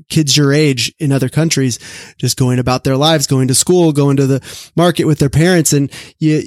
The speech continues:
it's, it's just so cool to interact with them. And then also to see that they're, they're, they're just like us and they, they live on the other side of the world. And it's, and you, man, you can form these really strong,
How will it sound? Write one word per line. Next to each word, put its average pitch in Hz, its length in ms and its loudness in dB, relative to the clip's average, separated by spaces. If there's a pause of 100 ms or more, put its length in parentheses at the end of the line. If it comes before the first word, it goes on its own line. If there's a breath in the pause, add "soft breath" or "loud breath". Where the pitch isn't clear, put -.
(840)
it's, - 300 0
it's 175 200 -2
just 185 140 2
so 202 120 0
cool 202 180 0
to 196 100 0
interact 165 380 0
with 196 120 -2
them. 147 140 2
And 143 100 2
then 143 80 2
also 156 240 0
to 139 80 -2
see 160 240 0
that 143 140 0
they're, 143 340 -2
they're, 147 120 -4 (640)
they're 135 100 -2
just 143 160 0
like 185 160 0
us 208 340 0
and 127 120 -4
they, 131 160 0
they 139 160 -4
live 143 160 2
on 139 100 2
the 139 80 2
other 143 160 2
side 151 220 0
of 143 80 0
the 135 60 2
world. 143 280 2
And 131 100 0
it's, 131 200 -4
and 143 180 -2
you, 135 80 -2 (220)
man, 196 280 0
you 170 120 2
can 143 160 0
form 156 220 2
these 143 140 2
really 170 220 2
strong, 165 640 0